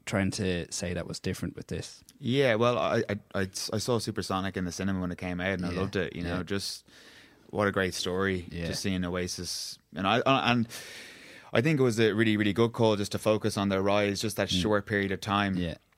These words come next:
Speaker 2: where they went from living in a council house to, you know, taking over the world, es-, essentially.
Speaker 1: Yeah.
Speaker 2: But, you know, there was a, there's a whole period there of Oasis, uh,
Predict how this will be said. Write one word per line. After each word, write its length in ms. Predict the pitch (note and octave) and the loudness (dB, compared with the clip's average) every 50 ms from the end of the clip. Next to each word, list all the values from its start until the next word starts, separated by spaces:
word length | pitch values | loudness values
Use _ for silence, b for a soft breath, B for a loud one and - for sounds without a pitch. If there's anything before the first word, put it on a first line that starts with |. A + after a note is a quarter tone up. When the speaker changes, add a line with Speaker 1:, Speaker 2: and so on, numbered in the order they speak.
| _ _ _ _ _ - | _ _ _ _ _ -4
Speaker 2:
where 180 | - A2 G#2 G2+ | 0 2 4 4
they 120 | G2 G2 F#2+ | 4 4 2
went 260 | G2 G2+ G2+ G2 F#2+ | 2 2 0 0 -2
from 220 | - G#2+ G2 G2 G2 | -2 -2 0 2 2
living 220 | G2+ G2 G2 G2 | 0 0 0 0
in 140 | F#2+ F#2 F#2+ | 0 0 -2
a 80 | F#2 F2+ | -2 -2
council 400 | - G2+ F#2+ F#2+ F2+ - F#2+ F#2 | -2 -2 -2 -2 -2 -2 0 0
house 320 | F#2+ F#2 F2+ F2+ - - | 2 2 0 -2 -4 -8
to, 300 | - - F#2 F2+ F2 D#2+ C#2 - _ _ _ _ _ _ _ - | -6 -4 -2 -2 -4 -4 -8 -14 _ _ _ _ _ _ _ -6
you 100 | G2 F2+ | -4 -4
know, 160 | F2 E2+ E2 - - | -4 -4 -6 -8 -8
taking 260 | - F#2 F2 - F2+ | -6 -6 -4 -4 -4
over 100 | F2 E2+ | -4 -4
the 80 | F2 F2 | -4 -4
world, 340 | F2+ F2+ F2+ F2+ F2 E2+ F#2 - - - - | -2 -2 -4 -4 -4 -6 -8 -10 -10 -10 -10
es-, 140 | F#2 F#2 - - | -10 -10 -10 -10
essentially. 560 | F2+ - - F#2 F#2 F#2+ - - G2 E2+ D#2+ | -8 -4 -2 -2 -2 -2 -4 -4 -6 -6 -8
Speaker 1:
Yeah. 280 | - - F#2 F2+ E2+ - _ _ - G#2 F#2 | -6 -6 -4 -4 -4 -6 _ _ -18 -12 -4
Speaker 2:
But, 280 | - A2 G#2+ G#2 - - - - | 0 2 2 2 2 0 -2 0
you 120 | A2 A2+ | 0 2
know, 160 | A2+ A2 G2+ | 2 2 0
there 160 | F#2+ F#2 G#2+ | 2 2 2
was 160 | G#2 G#2 G2+ G#2 | 2 2 2 4
a, 180 | G#2+ G#2 G2+ | 4 2 2
there's 200 | G2+ A2+ G#2+ G#2 | 2 0 0 2
a 60 | A2 G#2+ | 2 2
whole 200 | B2 C3+ C3 A2+ | 4 2 2 2
period 460 | - - G#2+ G#2+ A2 A2 G#2+ G#2 F2+ | 0 -2 0 2 2 4 2 2 2
there 180 | G#2 G2 F#2+ F#2 | 2 0 0 0
of 100 | F2 F#2 | 0 -2
Oasis, 680 | F2+ F2+ F#2 F#2+ F#2+ - G2+ F#2 - - - - b b b b b b b - | -2 -2 -2 -2 -2 -2 -4 -4 -4 -6 -10 -12 b b b b b b b -10
uh, 480 | F2+ F2+ F2 F2 F2 F2 F2 E2 C#2 | -6 -4 -4 -2 -2 -4 -4 -6 -8